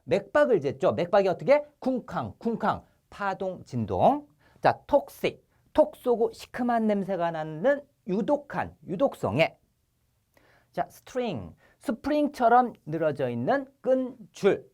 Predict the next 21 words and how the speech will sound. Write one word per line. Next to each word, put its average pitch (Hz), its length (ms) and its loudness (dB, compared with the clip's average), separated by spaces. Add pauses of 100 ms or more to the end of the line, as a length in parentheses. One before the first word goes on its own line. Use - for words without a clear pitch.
(260)
자, 117 140 -2
그리고 208 540 4
스트링. 175 640 2
스프링처럼 247 840 0
계속 277 540 2
이어져 151 320 2
있죠. 139 380 4
일 135 300 -4
년 262 280 0 (320)
연속. 104 680 2 (1300)
자, - 320 -14
테스트입니다. 190 880 0 (240)
여러분이 185 520 -6
뜻을 190 260 -8
생각하고 185 540 -6
제가 160 300 -4
답을 135 360 -6
나중에 147 500 -4
확인해 208 460 -6
주는 135 260 -10
거예요. 117 440 2